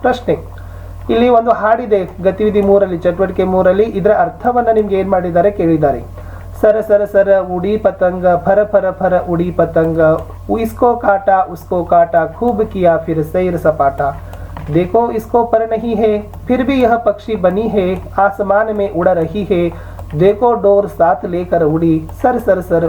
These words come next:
उड़ी पतंग। ಇದರ ಸಿಂಪಲ್ ಆಗಿ ಅರ್ಥವನ್ನ ನೀವೇನ್ ಮಾಡ್ಬೋದಾಗಿತ್ತು, ಈ ತರ ಬರಿಬೇಕಿತ್ತು। ಪತಂಗ್ ಸರ್ ಸರ್ ಉಡ ರಹಿ ಹೇ, ಫರ್ ಫರ್ ಭಿ ಉಡ ರಹಿ ಹೇ।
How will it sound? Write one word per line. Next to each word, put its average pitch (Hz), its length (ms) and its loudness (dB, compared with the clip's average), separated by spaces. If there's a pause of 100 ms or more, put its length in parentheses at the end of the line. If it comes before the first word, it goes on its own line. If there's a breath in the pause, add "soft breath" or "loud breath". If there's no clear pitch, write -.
(100)
उड़ी 160 180 0
पतंग। 143 420 -2 (540 loud breath)
ಇದರ 202 180 0 (100)
ಸಿಂಪಲ್ 233 360 0
ಆಗಿ 202 200 4
ಅರ್ಥವನ್ನ 175 480 0
ನೀವೇನ್ 170 340 0
ಮಾಡ್ಬೋದಾಗಿತ್ತು, 156 680 0 (100)
ಈ 180 100 -6 (120)
ತರ 185 140 2
ಬರಿಬೇಕಿತ್ತು। 151 640 -4 (1400 loud breath)
ಪತಂಗ್ 294 420 2 (100)
ಸರ್ 233 200 4
ಸರ್ 220 240 2 (100)
ಉಡ 196 100 2
ರಹಿ 190 360 0
ಹೇ, 208 180 4 (300)
ಫರ್ 175 180 0
ಫರ್ 208 260 2 (220)
ಭಿ 214 120 0 (140)
ಉಡ 175 120 4
ರಹಿ 156 420 0
ಹೇ। 139 100 -6